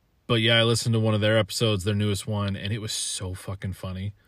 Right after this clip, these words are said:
Man, it was so funny. You guys are missing out if you're not listening to that podcast. Um, this one isn't really a small podcast from what I could see, but, uh, oh God, what was it called? It's like,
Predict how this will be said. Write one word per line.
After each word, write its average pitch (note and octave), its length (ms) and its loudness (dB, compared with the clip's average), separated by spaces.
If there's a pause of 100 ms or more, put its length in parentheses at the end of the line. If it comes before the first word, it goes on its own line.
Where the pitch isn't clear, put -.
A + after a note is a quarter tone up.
(600)
Man, F#2+ 480 -2
it G2+ 80 -4
was G2 140 -8
so F#2 220 -4
funny. F#2 360 -8
You F#2+ 160 -6
guys A2+ 220 2
are A#2 60 4
missing G#2+ 320 0
out F#2+ 200 -2
if F#2 140 -8
you're F#2+ 100 -4
not F2 140 -8
listening F2+ 320 -10
to F2+ 60 -12
that F2 160 -12
podcast. G2+ 760 -14 (560)
Um, F#2 720 -4 (320)
this D#3+ 200 4
one F#3+ 140 4
isn't E3 220 4
really D3 180 4
a A2+ 80 4
small B2 340 2
podcast C#3 600 0
from D3 100 -2
what C#3+ 100 0
I C#3 60 0
could C3 160 -4
see, D3+ 300 -2 (520)
but, A#2 640 0
uh, G#2 460 -4
oh G2+ 300 -12
God, G2 280 -14
what D#2 120 -14
was F#2+ 100 -12
it - 120 -16
called? D2+ 600 -14
It's - 220 -12
like, G2 160 -8